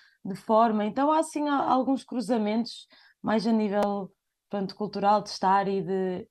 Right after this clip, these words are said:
e desta cultura como se manifesta em, em objetos.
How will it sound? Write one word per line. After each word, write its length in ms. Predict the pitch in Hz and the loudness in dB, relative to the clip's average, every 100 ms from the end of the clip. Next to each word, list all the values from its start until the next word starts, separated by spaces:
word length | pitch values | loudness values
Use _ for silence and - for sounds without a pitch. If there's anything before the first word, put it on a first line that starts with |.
| - | -10
e 100 | 196 | -4
desta 600 | 196 190 202 180 175 175 _ _ _ _ _ _ | -4 -2 -2 0 -2 -6 _ _ _ _ _ _
cultura 360 | - 214 220 208 | -6 -2 0 0
como 180 | 214 202 | -2 -4
se 140 | - | -4
manifesta 760 | 196 196 196 190 185 208 196 190 | -4 -6 -6 -6 -6 -4 -2 -2
em, 480 | 185 185 180 220 - | -2 -2 -4 -8 -10
em 360 | 202 185 180 175 | -8 -4 -4 -4
objetos. 720 | 175 165 175 180 - 190 - | -6 -4 -6 -6 -10 -16 -20